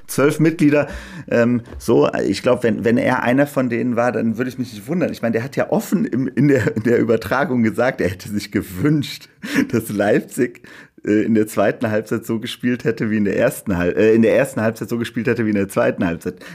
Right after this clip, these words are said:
Dass er sich gewünscht hätte, dass Leipzig hier nochmal den Angriff nach oben gemacht hätte und so weiter.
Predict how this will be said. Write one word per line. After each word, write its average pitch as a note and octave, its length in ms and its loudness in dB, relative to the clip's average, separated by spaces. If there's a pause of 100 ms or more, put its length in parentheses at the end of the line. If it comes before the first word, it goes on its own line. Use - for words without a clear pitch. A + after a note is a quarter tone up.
Dass F#2 160 -6
er A2 80 0
sich A2 180 -6
gewünscht A2 580 0
hätte, A2+ 240 -2
dass G2 240 -2 (220)
Leipzig A#2 440 -2
hier A2+ 180 0
nochmal A2 300 0
den G2+ 120 0
Angriff B2+ 460 0
nach G2+ 160 -6
oben C3+ 320 -2
gemacht F#2+ 320 -6
hätte F#2+ 180 -8
und - 120 -8
so - 60 -18
weiter. F2+ 160 -8